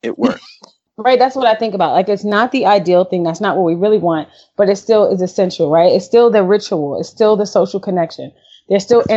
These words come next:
Speaker 2: interacting with each other, right? Like, so they need that sense of normalcy, and you're continuing to give it to them. Even when
Speaker 1: And,
Speaker 2: you
Speaker 1: and
Speaker 2: thought, like,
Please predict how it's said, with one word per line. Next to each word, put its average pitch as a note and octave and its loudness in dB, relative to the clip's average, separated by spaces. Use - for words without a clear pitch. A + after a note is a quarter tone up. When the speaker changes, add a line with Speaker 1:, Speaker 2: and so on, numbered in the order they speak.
Speaker 2:
interacting G3 0
with F#3+ -10
each F#3 -10
other, D#3 -6
right? E3+ 0
Like, F3 0
so F#3 0
they G#3 2
need G#3 0
that G3+ 2
sense G#3 -6
of F3+ -4
normalcy, F#3+ -2
and E3+ -2
you're F3 0
continuing F3+ 0
to D#3 -2
give D#3+ 2
it - -4
to - -10
them. F2 -12
Even A#3+ 4
when G#3+ 2
Speaker 1:
And, G#3 4
Speaker 2:
you A#3 4
Speaker 1:
and B3 0
Speaker 2:
thought, F3+ 2
like, D#3 0